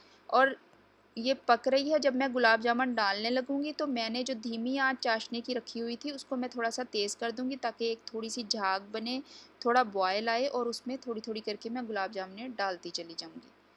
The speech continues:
ठीक है। और आपने चूल्हा नीचे से बंद नहीं करना, एक दो मिनट के बाद आपने बिल्कुल धीमी आंच कर देनी है, लेकिन इसको पकने देना है क्योंकि ये मिल्क पाउडर की गुलाब जामुन है, खोए की नहीं है। खोए की गुलाब जामुन में हम चाशनी तैयार करके फिर उसमें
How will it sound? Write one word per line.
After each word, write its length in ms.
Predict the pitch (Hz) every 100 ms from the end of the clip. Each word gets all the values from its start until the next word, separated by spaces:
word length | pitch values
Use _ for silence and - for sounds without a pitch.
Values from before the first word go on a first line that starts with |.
| _ _
ठीक 220 | - 247 302
है। 120 | 349 - -
और 120 | 254 254
आपने 400 | 240 240 277 277
चूल्हा 360 | - 233 226 247
नीचे 240 | 240 247
से 160 | 247 247
बंद 320 | 208 202 196
नहीं 160 | 202 208
करना, 380 | 254 254 285 330 - - _ _ _ -
एक 240 | 240 226
दो 120 | 254
मिनट 240 | 254 247 226
के 100 | 247
बाद 220 | 254 262
आपने 220 | 254 254
बिल्कुल 300 | 240 240 269
धीमी 300 | 233 220 214 226
आंच 200 | 226 -
कर 160 | 226 220
देनी 240 | 233 269
है, 60 | 285
लेकिन 200 | 262 254
इसको 200 | 254 262
पकने 380 | - 214 208 214
देना 240 | 220 226 254
है 200 | 285 285
क्योंकि 380 | - 233 226 285
ये 380 | 294 277 262 240 - - - -
मिल्क 180 | 226 247 -
पाउडर 320 | 240 233 247
की 120 | 254 254
गुलाब 260 | 240 220
जामुन 320 | 220 208 214
है, 140 | 220 240
खोए 280 | - 220 208
की 200 | 208 240
नहीं 280 | 214 208 220
है। 140 | 269 277
खोए 160 | 247 226
की 120 | 233 262
गुलाब 300 | 240 214 202
जामुन 300 | 208 202 208
में 160 | 220 269
हम 160 | 262
चाशनी 420 | 240 208 208 233 233
तैयार 420 | 226 208 190 196
करके 360 | 202 190 - 262
फिर 240 | - 294
उसमें 360 | 285 - 254